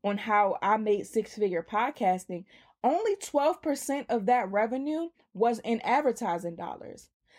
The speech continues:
The other eighty-eight percent was in selling to my audience, meaning funneling those people into my business.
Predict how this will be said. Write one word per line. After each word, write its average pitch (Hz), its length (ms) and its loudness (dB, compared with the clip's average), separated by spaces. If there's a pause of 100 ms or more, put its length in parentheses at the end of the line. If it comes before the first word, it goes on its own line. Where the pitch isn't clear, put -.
(140)
The 226 240 4
other 320 320 4
eighty-eight 226 500 2
percent 196 540 -6 (200)
was 208 280 0
in 196 180 -4
selling 247 540 0
to 247 160 -2
my 214 240 -4
audience, 190 480 0 (180)
meaning 214 320 0 (140)
funneling 254 420 2
those 214 240 0
people 226 400 -4
into 226 300 -2
my 196 140 -2
business. 170 500 -6